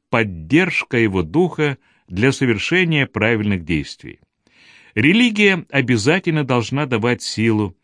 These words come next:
утешение и вдохновение для соблюдения моральных заповедей. Это вдохновляющая сторона религии. Она не только воодушевляет для морального послушания,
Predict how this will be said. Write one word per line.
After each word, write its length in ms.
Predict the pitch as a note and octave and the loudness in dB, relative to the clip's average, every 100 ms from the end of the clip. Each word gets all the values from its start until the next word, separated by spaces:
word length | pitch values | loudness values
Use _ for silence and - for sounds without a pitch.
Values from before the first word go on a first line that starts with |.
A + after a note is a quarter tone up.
| _ | _
утешение 800 | - G#2 B2+ - D#3+ D#3+ C#3 B2+ | -6 -2 0 0 2 2 2 0
и 160 | - A#2 | -2 -2
вдохновение 840 | G2+ G2+ G2+ F2+ C3 D#3+ D3 C3+ A#2 _ _ | 0 -2 -2 0 2 2 2 0 -4 _ _
для 280 | - F#2 C#3 | -8 0 0
соблюдения 720 | - A#2+ G#2 F#2 A2 C#3 B2+ | 0 -2 -2 0 0 0 0
моральных 460 | G#2+ F2+ F#2+ G2 F2 | 0 0 0 -2 -4
заповедей. 600 | F2 D2+ D2+ B1+ A#1 - _ _ _ _ _ _ _ | -6 -8 -10 -12 -18 -20 _ _ _ _ _ _ _
Это 360 | D3 D#3 - C#3+ | 0 0 0 -4
вдохновляющая 1040 | A#2+ B2+ - A2 G#2+ D3 E3+ D#3 - B2+ A#2+ | 0 -2 -2 -2 2 2 2 0 -2 -2 -2
сторона 460 | - F#2 F#2 F#2+ | -2 -2 0 0
религии. 600 | A2+ D3 D#3+ F2+ D2 A1 _ _ _ _ _ _ _ _ _ | 0 0 -2 -2 -6 -8 _ _ _ _ _ _ _ _ _
Она 520 | A2+ D3 F3 G3 F3+ - | 0 4 4 4 2 2
не 240 | B2 C#3 | 4 4
только 760 | C#3 - F#3 D#3+ - C#3 B2+ A#2 | 2 2 2 2 -2 0 0 -2
воодушевляет 1120 | G2+ A2+ C3 A2 B2+ - A2+ B2+ C3 A#2 - - | -2 0 2 2 0 0 0 2 2 2 -2 -8
для 260 | F#2+ A2 | -2 2
морального 560 | A2+ A#2+ C3+ A#2+ G2+ F#2 | 4 4 4 2 2 0
послушания, 920 | F2+ E2 F#2 - F3 D#3+ F#2 C2+ | -2 -6 -6 -4 -2 0 -2 -4